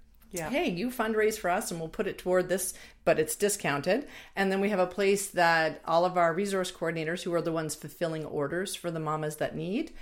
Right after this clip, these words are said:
Speaker 2: they have a place to go to storage and open up, and we've got all of our shelves and all of our things ready, and they pick their orders of,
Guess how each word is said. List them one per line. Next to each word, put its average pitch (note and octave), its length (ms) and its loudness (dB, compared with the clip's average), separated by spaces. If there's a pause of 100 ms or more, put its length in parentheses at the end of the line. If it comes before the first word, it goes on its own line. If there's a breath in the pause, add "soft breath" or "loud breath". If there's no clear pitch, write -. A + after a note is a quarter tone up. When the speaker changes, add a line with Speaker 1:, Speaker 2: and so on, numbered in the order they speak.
(260 soft breath)
Speaker 2:
they D#3 80 -6
have - 80 -8
a - 20 -20
place F3 280 -2
to D#3 60 -8
go D3+ 160 -2
to F#3+ 80 -4
storage G#3 600 -2
and D#3+ 140 -6
open F3+ 280 0
up, F#3 240 -2
and D#3+ 140 -8
we've D3 140 -10
got D3 100 2
all D3+ 160 6
of G3 100 4
our G3+ 120 2
shelves F#3+ 480 0
and - 120 -10
all D3+ 80 -2
of F3 100 -4
our G#3 100 0
things G3+ 340 -4
ready, F3+ 260 2
and D#3+ 160 -4
they D3 60 0
pick E3+ 260 -6
their F#3+ 140 -2
orders E3+ 420 0
of, C#3+ 240 0